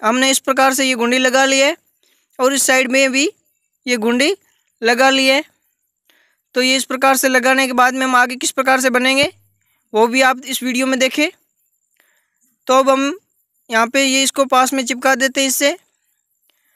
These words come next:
और फिर ये आगे हम इसको स्टार्ट करते हैं। आप देख लीजिए, यहाँ पे दो रस्सी दबाकर तीन रस्सी उठानी है, फिर यहाँ पे तीन रस्सी दबाकर तीन रस्सी उठानी है,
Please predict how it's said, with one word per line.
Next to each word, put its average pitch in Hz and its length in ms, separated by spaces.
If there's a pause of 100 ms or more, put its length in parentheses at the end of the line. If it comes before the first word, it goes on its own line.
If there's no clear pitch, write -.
(440)
और 254 180
फिर 277 160
ये 269 200
आगे 247 300
हम 269 180
इसको 294 320
स्टार्ट 262 280
करते 262 260
हैं। 277 120 (320)
आप 226 140
देख 247 200
लीजिए, 262 340 (760)
यहाँ 214 120
पे 269 140
दो 254 180
रस्सी 269 220
दबाकर 254 380
तीन 262 240
रस्सी 269 160
उठानी 269 340
है, 294 140 (1120)
फिर 269 140
यहाँ 262 160
पे 269 160
तीन 269 280
रस्सी 269 160
दबाकर 262 360
तीन 269 240
रस्सी 240 160
उठानी 190 340
है, 156 120